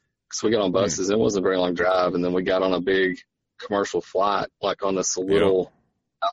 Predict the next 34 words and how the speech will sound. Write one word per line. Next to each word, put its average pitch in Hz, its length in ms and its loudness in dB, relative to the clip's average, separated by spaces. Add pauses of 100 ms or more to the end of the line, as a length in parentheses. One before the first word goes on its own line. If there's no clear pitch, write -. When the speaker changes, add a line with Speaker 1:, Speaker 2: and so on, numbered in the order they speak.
Speaker 1:
in 104 60 -2
the 98 60 0
middle 101 240 2
of 95 60 0
nowhere 95 600 0 (320)
airstrip, - 520 -2 (300)
really. 101 300 0 (240)
Speaker 2:
Yeah, 85 240 -4
'cause 92 160 -10 (180)
we 131 140 0
w-, 143 280 0
we 123 140 0
Speaker 1:
And 180 80 2
Speaker 2:
went, 180 280 -2
we 117 120 -4
went 143 180 -2
from 87 120 -8
Shelby 87 280 -2
to 78 100 -6
N 85 120 -6
T 80 180 -10
C, 78 500 -10
and 85 100 -10
we 92 80 -2
did 85 380 -2
two 92 100 -6
weeks 85 180 -6
of 67 60 -14
training 80 260 -8
in 76 100 -10
N 80 120 -10
T - 140 -14
C 78 240 -10
too. - 340 -10